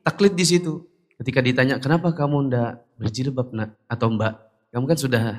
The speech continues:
sudah dewasa." "Oh, saya ikuti pendapatnya Ustadz itu yang mengatakan jilbab tidak wajib. Saya taklid kepadanya saja." Padahal ini sesuatu yang sudah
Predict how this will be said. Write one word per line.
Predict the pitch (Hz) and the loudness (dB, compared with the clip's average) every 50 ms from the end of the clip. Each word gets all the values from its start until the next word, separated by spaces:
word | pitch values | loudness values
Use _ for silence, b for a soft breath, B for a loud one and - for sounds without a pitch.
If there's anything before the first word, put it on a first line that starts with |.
| - | -10
sudah | - - - 113 104 101 104 101 101 104 101 98 87 - _ _ _ | -12 -10 -8 -6 -4 -4 -4 -4 -4 -4 -6 -8 -10 -14 _ _ _
dewasa." | 120 127 127 135 143 135 127 - 110 101 - - _ _ _ _ _ - | 0 2 2 2 2 0 0 -2 -4 -6 -6 -10 _ _ _ _ _ 0
"Oh, | 160 156 | 2 2
saya | - 139 160 180 | 4 4 2 2
ikuti | 170 175 165 151 151 | 2 0 -2 -4 -4
pendapatnya | 135 - 127 120 123 123 120 123 123 - 135 | -4 -4 -2 -2 -2 -4 -4 -6 -6 -6 -8
Ustadz | - 123 120 - 131 120 - - | -10 -8 -8 -8 -8 -10 -10 -10
itu | 123 123 - 139 | -12 -8 -4 -2
yang | 135 123 120 | 0 0 0
mengatakan | 113 110 107 110 107 107 110 120 - 127 123 | 0 0 -2 -2 -2 -4 -4 -6 -6 -4 -4
jilbab | 113 113 110 107 123 123 | -2 -2 -4 -4 -4 -6
tidak | - 113 104 95 | -6 -6 -6 -6
wajib. | 95 98 98 92 - - - _ | -6 -8 -8 -10 -10 -14 -18 _
Saya | - - 131 127 | -6 -4 -4 -2
taklid | 131 123 123 - 127 127 - | -2 -4 -4 -2 -4 -4 -4
kepadanya | 113 - - 104 110 104 101 101 101 98 98 | -4 -8 -6 -6 -4 -4 -4 -4 -4 -6 -6
saja." | 104 - 104 104 - 95 87 - _ - | -6 -6 -6 -6 -8 -10 -14 -8 _ 2
Padahal | 120 120 131 156 | 4 6 6 6
ini | 202 196 | 6 6
sesuatu | 202 - 185 156 151 - | 6 6 6 6 6 6
yang | 180 196 | 4 4
sudah | 185 - 151 135 180 196 - - | 4 4 4 2 2 2 0 -6